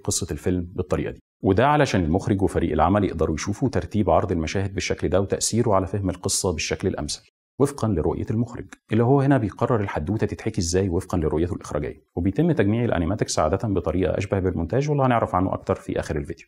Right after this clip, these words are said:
ممكن بالتوازي مع كتابة الستوري بورد أو بعد ما نخلصها تبدأ مرحلة الكونسبت أند ديزاين،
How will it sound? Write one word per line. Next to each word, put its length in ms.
ممكن 360
بالتوازي 540
مع 140
كتابة 380
الستوري 380
بورد 280
أو 220
بعد 240
ما 100
نخلصها 500
تبدأ 360
مرحلة 440
الكونسبت 600
أند 140
ديزاين، 280